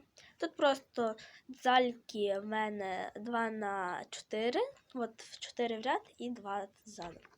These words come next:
Обична два або моноплоскі. Два на шість. Там, що вона скріпляла. Оп! І детальку вісім,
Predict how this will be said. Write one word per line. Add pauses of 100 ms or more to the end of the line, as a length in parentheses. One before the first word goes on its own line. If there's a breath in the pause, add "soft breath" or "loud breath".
(500 loud breath)
Обична
два
або
моноплоскі. (1040 loud breath)
Два
на
шість. (1160 soft breath)
Там,
що
вона
скріпляла. (1300)
Оп! (540)
І
детальку (240)
вісім,